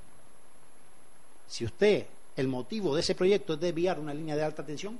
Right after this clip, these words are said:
que era uno de los motivos para hacer esa obra, aquí no está presupuestada. ¿Cuánto cuesta? Ah, pues no sabemos, no tal, ya se preguntará". Si el motivo, el objetivo es ese, habrá que preguntarlo antes, porque te puede llevar una sorpresa.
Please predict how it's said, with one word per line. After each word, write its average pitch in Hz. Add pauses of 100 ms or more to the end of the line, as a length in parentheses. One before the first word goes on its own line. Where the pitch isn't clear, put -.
que 123
era 123
uno 127
de 131
los 123
motivos 185 (720)
para 113
hacer 139
esa 160
obra, 190 (880)
aquí 123
no 127
está 175
presupuestada. 240 (480)
¿Cuánto 123
cuesta? 202 (120)
Ah, 254
pues 151
no 151
sabemos, 220
no 156
tal, 226
ya 165
se -
preguntará". 156 (1200)
Si 117
el 101
motivo, 120
el 107
objetivo 165
es 220
ese, 302
habrá 202
que 247
preguntarlo 165
antes, 269
porque 143
te -
puede 196
llevar 196
una 165
sorpresa. 110